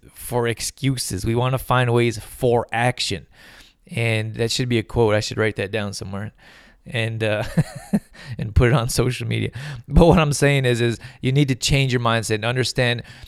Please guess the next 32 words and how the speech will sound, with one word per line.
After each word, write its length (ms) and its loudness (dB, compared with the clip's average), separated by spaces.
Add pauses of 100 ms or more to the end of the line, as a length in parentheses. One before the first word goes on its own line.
(220)
it 200 -8
doesn't 360 2
matter 320 2
if 200 -2
you 100 4
weigh 160 2
yourself 640 2
or 100 -2
measure 320 0
yourself 640 0
after 440 2
a 80 2
week. 420 -4 (560)
What's 460 0
the 100 0
difference? 640 -4
It 180 -10
doesn't 380 0
matter 500 -2
because 300 0
you're 80 0
in 140 2
it 100 -10
for 140 -4
the 80 0
long 260 0
haul. 160 0
These 220 0
are 80 2
lifestyle 640 0
changes. 500 -4
So 240 0